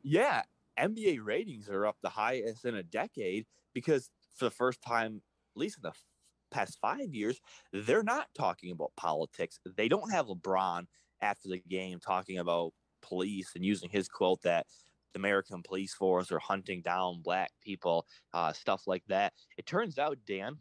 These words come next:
believe it or not, Americans do still like basketball. They don't like, you know, politically motivated basketball.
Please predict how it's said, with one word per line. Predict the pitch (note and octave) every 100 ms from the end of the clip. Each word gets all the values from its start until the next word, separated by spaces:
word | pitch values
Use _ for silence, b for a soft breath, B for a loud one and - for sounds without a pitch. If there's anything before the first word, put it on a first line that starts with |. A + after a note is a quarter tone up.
| -
believe | A2 A#2 G#2
it |
or | G2
not, | G2 B2+ - _ _ -
Americans | G#2+ F#3 A#3 B3+ F3+
do | D#3+ C4+
still | - D3 G#2
like | D#2+ D2+
basketball. | E2+ C#2 - F2 D2+ B1 D2
They | A2+
don't | D#3
like, | B2 B2+ _ _ -
you | A2
know, | F#2 _
politically | - G3+ A3+ - F#2+ F2 _ -
motivated | G2+ F#2 F#2 F2 D#2+
basketball. | F#2+ F#2 - F#2+ E2